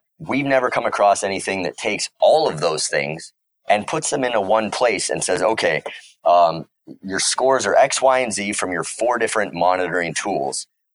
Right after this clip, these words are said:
This is what you do." And so the book, the book really starts with outlining how you build a system from the ground up. Um, and again, sort of regardless of budget point, we try to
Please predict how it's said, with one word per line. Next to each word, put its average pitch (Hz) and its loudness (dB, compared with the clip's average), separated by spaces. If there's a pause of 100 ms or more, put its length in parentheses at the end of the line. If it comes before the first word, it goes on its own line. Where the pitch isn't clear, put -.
(100)
This 107 -4
is 113 -2
what 104 2
you 92 -2
do." 73 -4 (540)
And 110 0
so 127 0
the 120 -2
book, 180 0 (140)
the 101 -2
book 170 0
really 127 0
starts 110 0
with 98 -4
outlining 107 0
how 127 4
you 143 -6
build 104 0
a 95 -4
system 90 -2
from 87 -2
the 82 -2
ground 78 0
up. 69 2 (420)
Um, 85 4 (160)
and 104 -2
again, 82 0
sort 90 -2
of 78 -6
regardless 117 2
of 78 -4
budget 87 -2
point, 85 -2
we 80 -8
try 90 2
to 85 -4